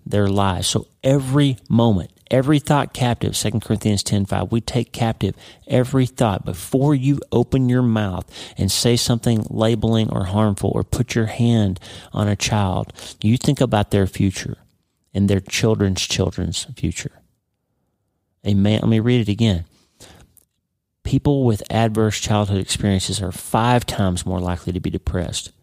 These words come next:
three times more likely to smoke,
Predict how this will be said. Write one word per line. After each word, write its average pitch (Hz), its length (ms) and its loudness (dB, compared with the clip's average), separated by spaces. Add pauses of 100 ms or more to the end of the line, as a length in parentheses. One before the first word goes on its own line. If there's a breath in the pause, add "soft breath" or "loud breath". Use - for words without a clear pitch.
(440 soft breath)
three 131 320 4
times 101 440 0
more 95 160 0
likely 92 340 -4
to 92 100 -6
smoke, 92 500 -4